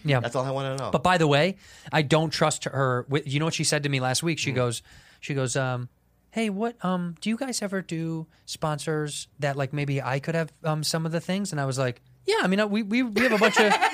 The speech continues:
Speaker 1: have
Speaker 2: Yeah.
Speaker 1: a bunch of different ad reads. What, like, what do you want? I can get you something." And she
Speaker 2: He
Speaker 1: goes,
Speaker 2: goes, "The B M W?"
Speaker 1: "Do you do kni-,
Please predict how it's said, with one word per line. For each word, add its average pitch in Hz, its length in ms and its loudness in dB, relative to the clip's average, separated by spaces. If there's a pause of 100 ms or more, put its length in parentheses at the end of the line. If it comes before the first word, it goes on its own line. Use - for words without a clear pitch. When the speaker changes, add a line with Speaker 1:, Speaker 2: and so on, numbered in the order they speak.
(320)
Speaker 1:
have 233 180 -16
Speaker 2:
Yeah. 254 200 4
Speaker 1:
a 269 40 4
bunch 240 180 4
of 240 60 4
different 226 180 4
ad 254 140 6
reads. 151 200 2
What, 175 160 2
like, 175 160 2
what 185 100 4
do 185 60 0
you 202 80 2
want? 220 180 2
I 135 60 2
can 190 140 -2
get 170 120 0
you 139 220 0
something." 147 340 0
And 156 120 0
she 165 100 -2
Speaker 2:
He - 20 2
Speaker 1:
goes, 139 120 2
Speaker 2:
goes, 120 100 -6
"The - 60 -18
B 131 180 -8
M 127 100 -4
W?" 147 500 -4
Speaker 1:
"Do - 80 -4
you 208 100 0
do 214 200 -2
kni-, 185 200 0